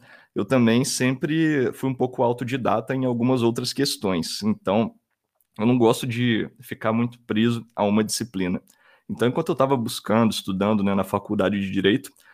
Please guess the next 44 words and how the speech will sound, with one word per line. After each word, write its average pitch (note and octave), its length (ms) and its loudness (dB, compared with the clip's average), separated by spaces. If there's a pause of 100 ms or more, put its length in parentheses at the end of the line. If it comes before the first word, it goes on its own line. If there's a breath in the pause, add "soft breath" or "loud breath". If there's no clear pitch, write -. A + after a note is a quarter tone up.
(140 soft breath)
eu A2+ 80 -4
tava C#3 220 2
ali E3+ 220 4
fazendo G#2 380 0
alguns G2+ 280 2
workshops G#2+ 720 4
de G#2 220 -2
outras G2+ 400 2
matérias, G2+ 760 0 (220 soft breath)
comparecendo A2 540 0
a A2 40 4
eventos. G2 480 -2
Eu F2+ 80 -6
sempre G#2+ 260 -6
gostei A2 300 -4
muito, A2 540 2
muito G2 300 -4
de F#2+ 120 -2
eventos, F#2+ 360 -2
de F#2+ 140 -10
palestras. F#2+ 580 -2
Então, G2 380 0 (500 soft breath)
colecionando A#2 600 4
realmente G#2 320 2
esses - 160 -4
conhecimentos, G2 680 -2
fazendo G2+ 340 0
alguns G#2+ 260 -2
cursos A2 400 -6
gratuitos G2+ 580 0
também, G2 280 2
que G#2 100 -2
a F#2+ 40 0
gente G2 260 -2
tem G2 100 -2
na G2 80 0
internet G2 560 -2
milhares, G#2 580 2
milhões A2 560 4
de F#2+ 80 -6
cursos G2 380 -6
gratuitos G2+ 520 -2
de G#2 100 -8
qualidade. G#2 640 0